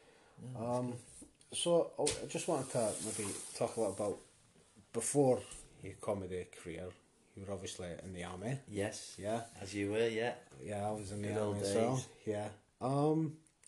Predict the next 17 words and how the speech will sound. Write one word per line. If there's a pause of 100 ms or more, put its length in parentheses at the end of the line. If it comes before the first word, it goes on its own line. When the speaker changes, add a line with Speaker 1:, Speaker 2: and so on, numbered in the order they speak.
(540)
Speaker 2:
was
that
straight
after
school (260)
that
you
went
in?
Speaker 1:
Yeah,
I
was
a
year
behind,
so
I'd,